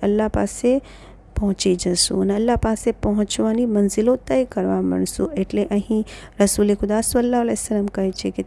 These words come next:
તે હસતા મોઢે મુસ્કુરાતો પહોંચશે. ઇમામે રઝા અલૈહિ સલામ ફરમાવે છે, "જે બી મારી ઝિયારત માટે આવશે, અગર ત્રણ વખત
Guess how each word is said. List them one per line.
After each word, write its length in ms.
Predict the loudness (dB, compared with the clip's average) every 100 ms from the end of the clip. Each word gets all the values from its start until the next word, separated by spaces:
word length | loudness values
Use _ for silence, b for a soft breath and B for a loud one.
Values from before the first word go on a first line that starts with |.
| 0
તે 180 | 0
હસતા 600 | 2 0 -2 -4 -2 0 0
મોઢે 480 | 0 0 0 0
મુસ્કુરાતો 720 | 0 0 -2 -2 -2 0 0 -2
પહોંચશે. 640 | 0 0 -2 -4 -6 -8 B B B B B B 2
ઇમામે 380 | 4 4 2 2
રઝા 280 | 0 2
અલૈહિ 200 | 2 0
સલામ 400 | -4 -4 -2 -2
ફરમાવે 440 | -2 -4 -2 0 -2
છે, 160 | -4
"જે 260 | -6 0 2
બી 100 | 2
મારી 280 | 2 2 2
ઝિયારત 480 | 0 0 0 -2 -4
માટે 220 | -2 -2
આવશે, 520 | 0 -2 -2 0 0 -2
અગર 300 | -2 -2 -2 -6 -20 B B B -6
ત્રણ 320 | 2 2 4
વખત 280 | 0 -2